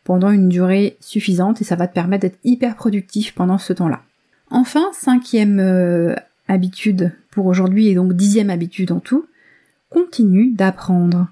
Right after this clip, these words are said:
Je l'ai déjà évoqué di-, indirectement à travers le mentor. Bien sûr, dans le cas du mentor, il y a le côté apprentissage. Mais je trouve que l'intérêt du mentor, c'est surtout le côté inspirant. Ici, je te parle d'apprentissage, qui est un état d'esprit permanent.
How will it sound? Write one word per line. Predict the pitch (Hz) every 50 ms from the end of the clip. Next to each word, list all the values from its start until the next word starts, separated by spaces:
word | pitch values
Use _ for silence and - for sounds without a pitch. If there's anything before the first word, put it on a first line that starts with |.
| _ _ _ _ _ _ _ _ _ _ _ _ _ _ _ _ _ -
Je | 190 190 196
l'ai | 208 208
déjà | 196 226 226 269 302
évoqué | 302 254 220 202 196 220 220 220 - 285 226
di-, | 208 190 - -
indirectement | - 208 202 196 214 202 196 - - 233 240 277 277
à | 233
travers | - 220 196 196 190
le | 190 190
mentor. | 190 185 185 180 - 165 160 - - _ _ _ _ _ _ _ _ _ _ 190
Bien | - 196 196
sûr, | 190 - - 302 277
dans | 240 196
le | 190 185
cas | - 208 196
du | 185 190
mentor, | 180 190 185 - 269 269 254
il | 208
y | 208
a | 220
le | 220
côté | 214 226 214 - 208
apprentissage. | 208 - 208 190 190 220 220 - 190 151 120 - - _ _ _ _ _ _ _ _ _ -
Mais | - 185
je | 175 180
trouve | - - 269 262 -
que | -
l'intérêt | 208 196 185 185 190 190 202
du | 185 190
mentor, | 185 165 160 - - 262 285 285 277 - -
c'est | - - 214
surtout | 202 - - 208 - - 277 285
le | 220
côté | 196 202 202 - 254 233
inspirant. | 214 208 - - 214 190 170 165 165 _ _ _ _ _ _ _ _ _ _ _ _ _ _ _ - -
Ici, | 233 220 - - 320 339
je | 294
te | 226 - 226
parle | 220 220 214 202 196 185
d'apprentissage, | 220 262 269 - - 302 285 - 247 - - 226 202 - 190 - - -
qui | - 196
est | 196
un | 190 185
état | 185 185 196
d'esprit | 196 185 180 - - - 226 214
permanent. | _ - 220 202 190 180 175 175 165 -